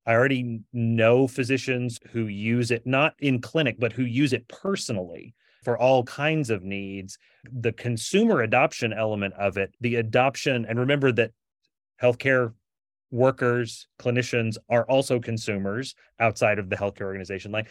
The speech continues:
this is so, this is being so broadly used that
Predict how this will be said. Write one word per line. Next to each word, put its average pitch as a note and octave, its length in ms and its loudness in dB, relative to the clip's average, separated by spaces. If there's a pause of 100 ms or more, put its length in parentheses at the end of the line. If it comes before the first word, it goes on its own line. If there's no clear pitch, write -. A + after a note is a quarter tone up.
(140)
this E3 200 4
is G#3 220 -2
so, F#3+ 160 0
this D#3+ 220 -2
is G#3 100 -8
being F3+ 240 2
so D#3 240 0
broadly A#2 580 0
used F#2+ 680 -6 (340)
that B2 160 2